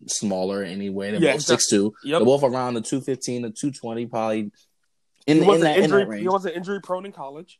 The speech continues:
Speaker 1: Exactly. They, they both competed, uh, against each other, and,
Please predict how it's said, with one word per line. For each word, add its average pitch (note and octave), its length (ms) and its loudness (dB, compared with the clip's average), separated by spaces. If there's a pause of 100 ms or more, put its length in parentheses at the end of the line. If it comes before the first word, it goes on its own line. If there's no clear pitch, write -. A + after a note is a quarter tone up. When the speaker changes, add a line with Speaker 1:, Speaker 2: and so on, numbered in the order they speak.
(120)
Speaker 1:
Exactly. A2+ 460 -2
They, A2 240 0
they A#2 340 0
both A2+ 420 0
competed, F3 600 -2
uh, - 60 -4 (120)
against D#3 400 -2
each D#3+ 180 -2
other, C#3+ 440 0
and, B2+ 400 0